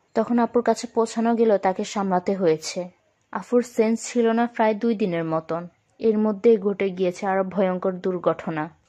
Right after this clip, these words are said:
আমাদের মতন মধ্যবিত্ত পরিবারের মানুষের কাছে সম্মান অনেক বড় একটা জিনিস। আমার বাবা অনেক কষ্ট করে সম্মান অর্জন করেছিলেন। আপু এরকম করায়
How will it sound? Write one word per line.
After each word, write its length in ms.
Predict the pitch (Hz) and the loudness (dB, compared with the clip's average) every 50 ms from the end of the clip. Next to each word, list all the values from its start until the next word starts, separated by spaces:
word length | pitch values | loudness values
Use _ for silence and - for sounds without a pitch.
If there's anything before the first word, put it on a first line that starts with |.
| _ _ | _ _
আমাদের 440 | _ - 196 202 202 208 202 208 214 | _ -2 0 0 0 0 2 0 2
মতন 320 | 214 214 208 208 - 214 220 | 2 2 0 0 0 -2 0
মধ্যবিত্ত 640 | 214 214 202 190 180 214 208 196 214 208 _ - 226 - - | 0 0 -2 -2 0 -2 0 0 -2 -6 _ -4 -4 0 0
পরিবারের 500 | 240 226 208 202 185 180 180 180 180 180 | 0 2 2 2 2 2 4 4 4 2
মানুষের 400 | 185 180 180 185 180 - 202 190 | 0 -2 -2 -2 -2 -2 -4 -2
কাছে 320 | 185 185 180 - - 180 - _ _ - - - - _ _ | 0 -2 -4 -2 -4 -10 -10 _ _ -20 -20 -20 -20 _ _
সম্মান 420 | - - - 202 196 196 202 208 | -16 -6 -4 -2 0 0 0 2
অনেক 280 | 202 202 208 214 208 196 | 2 2 2 0 0 4
বড় 240 | 208 208 196 196 | 4 6 6 6
একটা 220 | 185 190 - - 214 | 2 2 0 -2 -2
জিনিস। 560 | - - 175 156 156 160 165 156 - - - _ _ _ _ _ | -2 -2 -6 -4 -4 -6 -8 -10 -12 -18 -20 _ _ _ _ _
আমার 300 | - - 208 214 214 214 | -4 -2 0 2 2 6
বাবা 260 | 214 214 208 214 220 | 6 6 6 6 4
অনেক 160 | 214 220 226 226 | 4 4 0 2
কষ্ট 300 | - 247 233 - - - | 2 2 2 2 -2 -4
করে 180 | 240 - 214 202 | 0 2 2 0
সম্মান 420 | 202 - - 196 190 190 196 196 | 2 2 0 2 2 2 2 4
অর্জন 300 | 190 185 180 180 185 180 | 2 2 2 2 -2 -4
করেছিলেন। 680 | 180 - 180 175 180 180 - - - 175 160 160 170 185 - _ _ _ _ _ | 0 0 0 0 0 -2 -4 -8 -6 -4 -4 -6 -6 -8 -14 _ _ _ _ _
আপু 280 | - 202 - _ 233 220 | -4 -4 -2 _ 2 6
এরকম 460 | 170 233 226 226 220 - 202 196 190 | 6 8 6 6 4 4 -2 -2 -2
করায় 300 | - - 202 202 208 | -2 0 2 2 2